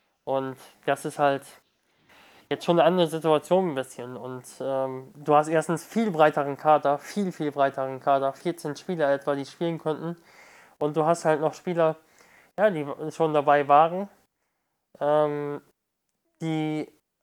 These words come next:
auch so ein bisschen immer noch, einige Spieler immer noch auf dem Tacho haben und, äh, gerade erst aus der Nationalmannschaft kommen.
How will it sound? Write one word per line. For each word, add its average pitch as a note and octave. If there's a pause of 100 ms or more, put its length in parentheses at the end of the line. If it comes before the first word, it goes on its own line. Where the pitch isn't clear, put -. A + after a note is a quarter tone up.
(120)
auch E3
so -
ein D#3+
bisschen E3
immer F3
noch, D3+ (480)
einige D#3+
Spieler D#3+
immer D#3
noch C#3+
auf D3
dem D3+
Tacho F#3
haben C3
und, C3+
äh, C#3+
gerade D3
erst D3
aus D3
der D3+
Nationalmannschaft D#3
kommen. B2+